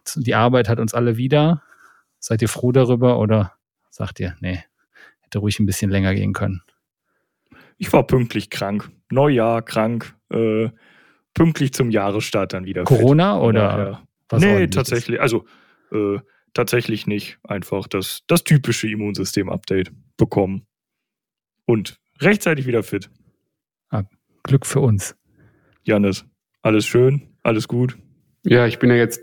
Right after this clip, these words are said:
Speaker 3: dadurch, dass wir heute wieder aufnehmen, äh, dazu gezwungen, mich auch wieder inhaltlich mit Themen der künstlichen Intelligenz zu beschäftigen. Das habe ich während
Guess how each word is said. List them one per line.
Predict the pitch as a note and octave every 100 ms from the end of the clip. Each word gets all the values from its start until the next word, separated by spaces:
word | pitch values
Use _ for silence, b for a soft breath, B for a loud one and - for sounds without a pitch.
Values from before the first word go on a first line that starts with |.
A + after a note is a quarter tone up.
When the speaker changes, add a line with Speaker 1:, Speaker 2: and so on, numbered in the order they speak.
| -
Speaker 3:
dadurch, | G#2+ A2 A2
dass | A2
wir | A#2
heute | G#2
wieder | G#2+
aufnehmen, | G2+ A2 - A2+ A2 A2
äh, | - A2 G#2
dazu | G2 -
gezwungen, | G#2+ F#2+ - G#2+ G#2+ A2 A2
mich | G#2+ -
auch | G#2
wieder | - G2
inhaltlich | G#2+ G2+ F#2 G2 - G2+
mit | F#2+ F#2+
Themen | - G2 G2+ G2
der | G2 F#2
künstlichen | - G#2 G#2 G#2+
Intelligenz | F#2+ - F#2+ G2+ -
zu |
beschäftigen. | G#2 F#2 G#2+ G#2+ - A2+ G#2+ A#2+ A#2
Das | A2 -
habe | G2
ich | -
während | G2+ F#2+ F#2 -